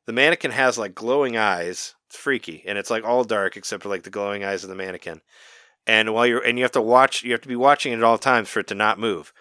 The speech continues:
But then when you turn away, it goes like, cluck, cluck, cluck, cluck, cluck, cluck, and then you turn back and it's, like, about to get you. And it's <laughs> fu-, it's fucking terrifying.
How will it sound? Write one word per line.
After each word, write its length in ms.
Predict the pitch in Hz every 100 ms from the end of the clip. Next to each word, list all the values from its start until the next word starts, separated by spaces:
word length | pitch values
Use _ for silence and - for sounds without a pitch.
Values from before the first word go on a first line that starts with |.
| _ _ -
But 120 | 104
then 100 | 131
when 100 | 156
you 80 | 170
turn 240 | 185 165
away, 200 | 160 139
it 60 | 95
goes 220 | 104 -
like, 140 | 90
cluck, 200 | - 110 -
cluck, 140 | -
cluck, 160 | - 110
cluck, 180 | 139 -
cluck, 160 | - - -
cluck, 140 | 160 135
and 140 | 127
then 80 | 127
you 60 |
turn 240 | 117 139 127
back 220 | 131 117
and 60 | 104
it's, 120 | 90
like, 280 | 107 92 - _ _ -
about 260 | 127 120 117
to 60 | 113
get 200 | 117 98
you. 240 | 95 90
And 120 | 110 120
it's 120 | -
<laughs> 40 |
fu-, 100 | 143 -
it's 340 | 175 156 -
fucking 360 | - - 135 147
terrifying. 760 | 139 131 180 240 107 98 95